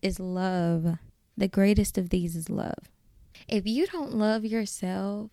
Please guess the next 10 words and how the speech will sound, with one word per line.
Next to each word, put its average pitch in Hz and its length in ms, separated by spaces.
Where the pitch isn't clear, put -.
there's 247 400
no 202 260
way 190 380
that 196 320
you 202 80
can 208 220
truly 196 760
love 180 480
someone 180 420
else - 440